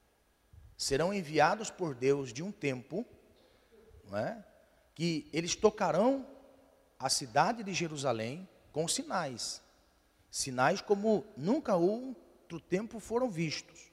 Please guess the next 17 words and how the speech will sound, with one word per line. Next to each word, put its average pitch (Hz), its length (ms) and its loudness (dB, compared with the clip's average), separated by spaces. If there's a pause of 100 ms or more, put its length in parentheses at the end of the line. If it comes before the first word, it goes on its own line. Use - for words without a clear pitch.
(540)
Aqui 127 320 2
nós 285 160 -2
temos 208 340 2
alguns 180 300 -2
sinais 160 560 -4
importantes, 156 680 -4
por - 180 -10
isso - 80 -4
que - 80 -6
é 185 40 2
uma 196 120 -2
suposição 175 680 -2
de 147 80 -8
ser 156 160 -2
Moisés 131 500 0
e 143 40 -2
Elias. 131 600 -4